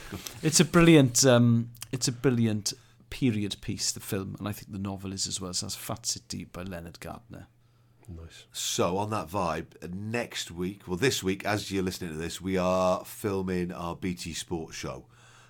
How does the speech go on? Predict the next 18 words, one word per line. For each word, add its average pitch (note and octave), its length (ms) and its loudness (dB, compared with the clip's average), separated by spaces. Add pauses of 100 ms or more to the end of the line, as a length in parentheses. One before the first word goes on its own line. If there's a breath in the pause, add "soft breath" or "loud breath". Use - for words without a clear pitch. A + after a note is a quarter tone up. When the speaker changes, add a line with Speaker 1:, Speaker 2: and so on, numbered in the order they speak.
Speaker 3:
Uh, D#2 460 -2
it's D#2 80 -10
gonna G2+ 140 -8
be F#2 40 -6
called E2+ 540 -6 (140)
Down D#2+ 240 -4
the D#2 60 -8
Clubhouse, D2 840 -10 (640 soft breath)
and D#2+ 240 -4
I D2+ 60 -10
think G3 260 -4
it C3+ 80 -10
is C3 300 -6
in A#2+ 80 -4
August, D3+ 400 -6
is - 80 -14
that D#3 120 -10
right? F#3 180 -10